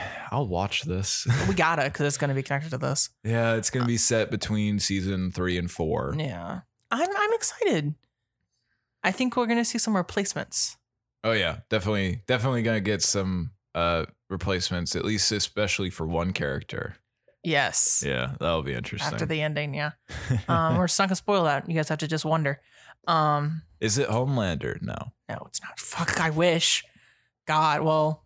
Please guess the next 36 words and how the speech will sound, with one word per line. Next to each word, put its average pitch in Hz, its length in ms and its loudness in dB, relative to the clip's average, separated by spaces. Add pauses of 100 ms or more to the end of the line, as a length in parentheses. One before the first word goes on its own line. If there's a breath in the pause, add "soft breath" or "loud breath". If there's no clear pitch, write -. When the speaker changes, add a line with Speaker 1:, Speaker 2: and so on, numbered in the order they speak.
Speaker 2:
we 151 80 2
do 151 120 2
kinda 139 280 0
have 160 160 -6
a - 20 -4
replacement - 460 -8
for - 100 -12
him 190 300 -10
set - 180 -6
up, - 180 -14
though. - 200 -10 (160)
Speaker 1:
We 123 140 2
don't, 76 380 -2
though. 76 340 -4
<laughs> - 40 -6 (880 loud breath)
Speaker 2:
It, - 120 -6
we 185 100 4
have 165 100 0
the 147 100 2
worst 156 380 2
one 147 300 0 (180)
coming. 156 440 0 (100)
Speaker 1:
We 120 160 2
don't, 92 380 2
though. 208 800 2
<laughs> - 20 0
We 190 120 -2
don't. 117 360 0 (240 loud breath)
He 139 160 0
will 131 440 0 (520 soft breath)
continue 117 600 2
to 85 80 0
always 76 380 -2
be 82 200 -4
there. - 320 -6 (520)
Speaker 2:
<sighs> - 60 -6